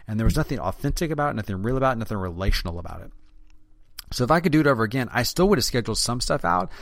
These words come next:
but the stuff I would have scheduled out would be a lot more authentic, and I would have done a lot more stuff in real time from the get-go. Going back to point number six, I think I would have done more live video, and your live video just can't be scheduled because you know what, you're doing it live. So I wish we'd spent less time on the scheduling stuff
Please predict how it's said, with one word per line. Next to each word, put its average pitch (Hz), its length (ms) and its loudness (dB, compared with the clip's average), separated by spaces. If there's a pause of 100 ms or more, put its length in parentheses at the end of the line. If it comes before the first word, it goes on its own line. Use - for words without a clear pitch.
(400)
but 120 160 -2
the 110 80 -2
stuff 160 160 -2
I 170 60 2
would 131 100 4
have 107 80 0
scheduled 101 300 -2
out 113 120 0
would 104 120 -6
be 101 80 -2
a 92 60 -2
lot 101 140 -4
more 101 220 -4
authentic, 151 560 -4
and 107 100 -2
I - 20 0
would 113 120 0
have 107 80 -2
done 123 140 -4
a 117 100 -4
lot 135 180 -2
more 127 140 -4
stuff - 300 -6
in 98 180 -4
real 104 180 2
time 98 400 -2
from 92 140 -6
the 87 80 -4
get-go. 82 520 -10 (360)
Going 101 180 -4
back 92 220 0
to 92 260 -4 (600)
point 113 160 -4
number 92 160 -4
six, - 360 -4
I - 60 -4
think 107 180 -2
I 104 40 -2
would 101 100 2
have 95 80 0
done 95 140 0
more 92 160 -2
live 92 280 -2
video, 87 440 -4 (220)
and 101 100 -4
your 92 80 -2
live 110 240 2
video 87 240 -4
just - 180 -12
can't - 160 -8
be 90 80 -8
scheduled 101 380 -4
because 90 200 -6
you 87 80 -4
know 90 120 -4
what, 113 100 -4
you're 92 120 -4
doing 95 200 -2
it 71 100 -10
live. 92 360 -2 (200)
So - 140 -4
I 123 140 2
wish 135 320 4
we'd 113 160 -2
spent 117 360 -4
less 104 480 -2
time 110 520 -2
on 101 100 -4
the 95 60 -2
scheduling 123 420 -4
stuff 151 200 -4